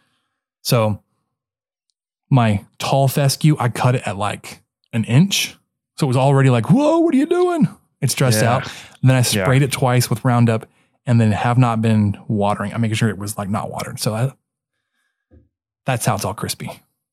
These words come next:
Speaker 1: It,
Speaker 2: Yeah, and
Speaker 1: it,
Speaker 2: that
Speaker 1: it
Speaker 2: ground
Speaker 1: ki-,
Speaker 2: is nice and hard.
Speaker 1: it kinda hurt. Yeah, so m-, may-, maybe I should water it or soak it
Speaker 2: Yeah, you gotta be
Speaker 1: Thursday.
Speaker 2: careful a little bit 'cause if, I mean, watering will also make it hard.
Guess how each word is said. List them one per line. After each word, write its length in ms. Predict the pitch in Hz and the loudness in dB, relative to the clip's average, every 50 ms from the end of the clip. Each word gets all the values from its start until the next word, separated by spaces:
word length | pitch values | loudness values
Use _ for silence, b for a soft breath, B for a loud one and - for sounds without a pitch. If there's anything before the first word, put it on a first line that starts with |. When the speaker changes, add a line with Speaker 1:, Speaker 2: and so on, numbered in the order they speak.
| _ _ | _ _
Speaker 1:
It, 380 | _ - - - - - - 120 | _ -10 -2 -2 0 0 2 2
Speaker 2:
Yeah, 220 | 104 92 80 - - - - - | 2 0 -2 -4 -8 -8 -4 0
and 80 | 127 | 2
Speaker 1:
it, 20 | 113 | 2
Speaker 2:
that 100 | 113 117 | 4 2
Speaker 1:
it 20 | 98 | 2
Speaker 2:
ground 340 | 95 107 104 101 101 95 | 0 0 0 0 0 0
Speaker 1:
ki-, 60 | 98 98 | 0 -2
Speaker 2:
is 160 | 85 - 104 | -2 -2 -2
nice 340 | 101 90 87 95 95 - 113 | -2 -2 0 -2 -2 0 0
and 140 | 110 104 | 0 0
hard. 960 | - - - - - - - - - - - - - - 113 110 110 110 107 104 | -2 -4 -6 -4 -2 -2 0 0 0 0 0 0 0 0 2 2 2 2 2 2
Speaker 1:
it 100 | 107 98 | 2 4
kinda 200 | - 202 175 120 | 4 4 4 4
hurt. 460 | 104 101 - - 113 98 80 - - - - - _ _ _ _ B B B B B B B B B | 0 -2 -4 -4 -6 -6 -6 -10 -12 -14 -16 -20 _ _ _ _ B B B B B B B B B
Yeah, 180 | 143 143 151 139 | 2 2 2 2
so 240 | - - - 147 147 - - - - | 0 -2 2 2 2 2 2 2 0
m-, 100 | 143 - | 0 2
may-, 240 | - 131 127 135 165 - | 4 2 4 4 4 4
maybe 240 | 135 131 135 139 | 2 4 4 4
I 80 | 143 139 | 4 4
should 840 | 123 - - - - - - 139 131 127 120 117 113 110 110 110 107 - _ _ _ _ _ _ _ _ _ _ _ _ _ _ _ _ _ _ _ _ - | 2 0 -2 -4 -6 -4 -2 0 2 2 2 2 2 2 0 0 -2 -4 _ _ _ _ _ _ _ _ _ _ _ _ _ _ _ _ _ _ _ _ -10
water 440 | 127 117 110 107 110 110 110 110 107 | -6 -2 -2 0 0 0 0 0 -2
it 80 | 110 107 | -2 -2
or 60 | 104 | -4
soak 420 | - - - - 117 113 104 - | -4 -4 -2 -2 -2 -2 -2 -4
it 300 | 113 101 - - - - _ _ _ _ _ _ _ _ _ _ _ _ _ - - | -8 -8 -8 -12 -20 -20 _ _ _ _ _ _ _ _ _ _ _ _ _ -6 -2
Speaker 2:
Yeah, 80 | 123 | -2
you 40 | 120 | 0
gotta 100 | 127 151 | 0 2
be 60 | - 214 | 0 0
Speaker 1:
Thursday. 100 | - - | 0 2
Speaker 2:
careful 260 | 165 160 - - 135 | 0 0 0 0 0
a 20 | |
little 160 | 131 127 113 | 0 0 0
bit 120 | 107 107 - | 0 -2 -2
'cause 180 | 113 113 107 | -2 -4 -2
if, 220 | 113 120 113 117 - | -2 -4 -4 -4 -6
I 60 | - | -4
mean, 180 | 110 113 113 107 | -2 0 0 0
watering 380 | 107 113 127 143 143 127 117 107 | 0 0 0 2 2 0 0 0
will 220 | 107 101 98 - | 0 0 -2 -2
also 340 | - - 117 113 - 113 95 | -2 -2 -2 -2 -2 -2 -2
make 180 | 85 80 82 | -4 -4 -6
it 100 | - 71 | -6 -6
hard. 360 | - - 80 71 78 73 76 | -4 -4 -6 -4 -6 -8 -10